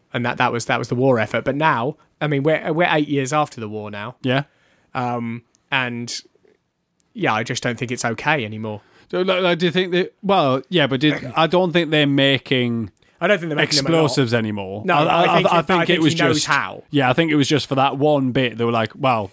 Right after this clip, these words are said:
Speaker 2: we can do this. Let's get that done." Because we see,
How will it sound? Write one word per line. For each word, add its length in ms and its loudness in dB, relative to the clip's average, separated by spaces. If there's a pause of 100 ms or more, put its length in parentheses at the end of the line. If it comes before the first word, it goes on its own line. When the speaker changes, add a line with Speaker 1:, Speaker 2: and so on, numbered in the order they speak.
Speaker 2:
we 120 -2
can 280 -2
do 100 -8
this. 240 -4
Let's 200 -2
get 160 0
that 220 2
done." 220 -4 (400)
Because 380 2
we 100 2
see, 480 0